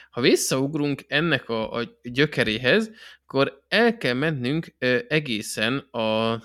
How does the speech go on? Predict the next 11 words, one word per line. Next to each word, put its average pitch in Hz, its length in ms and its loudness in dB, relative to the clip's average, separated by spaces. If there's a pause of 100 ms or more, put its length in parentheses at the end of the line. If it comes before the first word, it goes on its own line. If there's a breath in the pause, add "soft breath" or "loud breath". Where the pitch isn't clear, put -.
(100)
a 117 400 0
tizenhatodik 120 880 0
századig, - 800 -2 (1000 loud breath)
ugyanis, 160 600 2
ö, 131 300 2 (500)
akkor - 260 0
általános 143 580 2
divat 120 320 0
volt 110 260 -4
a 110 40 -4
paróka, - 800 -4